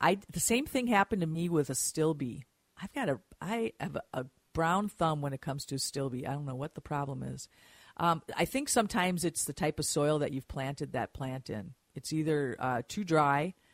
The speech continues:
and the plant just doesn't transplant well. But wait and see if it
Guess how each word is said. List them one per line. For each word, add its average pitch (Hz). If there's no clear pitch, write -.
and 151
the 139
plant 156
just -
doesn't 143
transplant 135
well. 120
But 185
wait 196
and 196
see 190
if 180
it 175